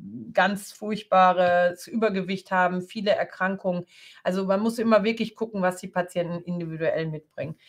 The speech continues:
Bei den jungen Patienten sind wir eher dabei, ähm, äh, minimalinvasiv die Gebärmutter aufzuhängen. Da gibt's auch ganz viele verschiedene Implantate. Das kann man nämlich nicht ohne Implantat machen.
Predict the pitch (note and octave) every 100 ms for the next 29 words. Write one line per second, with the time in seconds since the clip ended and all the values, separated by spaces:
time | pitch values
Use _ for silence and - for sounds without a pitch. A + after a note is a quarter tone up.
0 | - _ _ F#3 G#3+ A3+ C#4 C#4 A3+ G#3+
1 | A#3 G#3 G#3+ G#3 F#3 G#3 G#3 G#3 - G#3+
2 | G#3+ G3+ F#3+ F#3 F3+ F#3 F3+ - F3 E3+
3 | E3+ E3+ - - E3+ D#3+ D#3 D#3 D#3 E3
4 | E3+ E3 F3 G#3 C#4 B3 A3+ G#3 A3 G#3+
5 | - G3+ G3 F#3+ F#3 F#3+ G3 F3+ F3+ -
6 | F3 F3+ F3 D#3+ E3+ - - - F3+ G3+
7 | - - G#3 A#3 - G#3+ G3 F#3+ F#3 -
8 | - C#4+ D#4 C#4 A#3 A#3+ A3 A3 G#3+ G#3
9 | F#3 F3 - F#3 F3+ E3+ E3 - A3+ A#3
10 | - G#3+ G#3 - F#3+ F#3+ F3+ F3+ E3+ -
11 | E3 E3